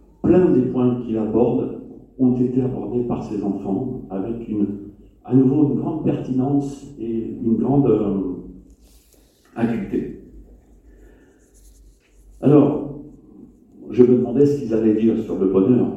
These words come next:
C'est quoi le bonheur ? C'était la question. On n'était pas dans le c'est où, on était plutôt dans le c'est quoi. Et je me disais, est-ce qu'ils vont me dire que le bonheur, c'est finalement de, de posséder, c'est l'immédiateté, de tout avoir tout de suite ?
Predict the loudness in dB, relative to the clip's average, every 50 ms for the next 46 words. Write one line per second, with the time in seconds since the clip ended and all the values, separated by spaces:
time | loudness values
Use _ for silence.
0 | -10 -6 -2 2 2 2 4 2 0 0 0 -2 -4 -2 -4 -4 -4 -6 -8 -6
1 | -4 -2 -2 -2 -2 -4 -4 -4 -4 -2 -2 -2 -2 -2 -2 0 0 0 0 0
2 | 0 0 0 2 2 2 2 0 -2 0 0 2 2 2 0 0 -2 -4 -6 -6
3 | -6 -4 -4 -4 -4 -4 -2 -2 -2 -2 -2 -2 -2 -4 -4 -6 -8 -8 -8 -6
4 | -6 -6 -6 -6 -8 -10 -14 -16 -20 -20 _ _ _ _ _ _ _ _ _ -20
5 | -20 -20 -20 _ _ -2 -2 0 2 2 2 2 2 2 2 2 2 2 -2 -4
6 | -4 -6 -4 -4 -4 -4 -4 -2 -2 -2 0 0 0 0 0 0 -2 -4 -6 -6
7 | -4 -4 -2 0 0 0 0 2 0 0 0 -2 -4 -8 -12 -14 -18 -14 2 6
8 | 8 8 8 6 4 2 2 2 0 0 2 2 0 0 -2 -4 -6 -6 -6 -6
9 | -4 -6 -6 -6 -4 -4 -4 -4 -6 -6 -4 -2 0 2 2 2 2 2 0 0
10 | 0 -2 -2 -4 -6 -6 -8 -8 -6 -4 -4 -2 -2 -4